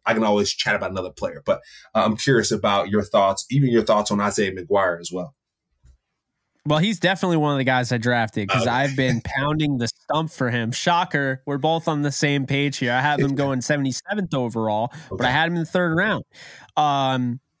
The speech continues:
Speaker 2: let's, let's go back to McDonald, and I'll, I'll give you my thoughts on McGuire. Not too much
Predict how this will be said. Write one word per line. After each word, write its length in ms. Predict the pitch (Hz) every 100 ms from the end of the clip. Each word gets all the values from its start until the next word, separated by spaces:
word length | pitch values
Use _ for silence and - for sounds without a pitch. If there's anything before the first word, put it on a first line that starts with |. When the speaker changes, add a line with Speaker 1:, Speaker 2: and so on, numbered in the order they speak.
| _ -
Speaker 2:
let's, 300 | 233 262 -
let's 200 | - 226
go 120 | - 254
back 300 | 208 208 -
to 260 | 208 185
McDonald, 560 | 165 170 170 156 160 151
and 100 | 143
I'll, 240 | 143 139 -
I'll 100 | 139
give 160 | 147
you 80 | 135
my 140 | 131
thoughts 340 | 120 131 127 -
on 80 | 123
McGuire. 260 | 123 123
Not 160 | 127 127
too 180 | - 147
much 280 | 127 123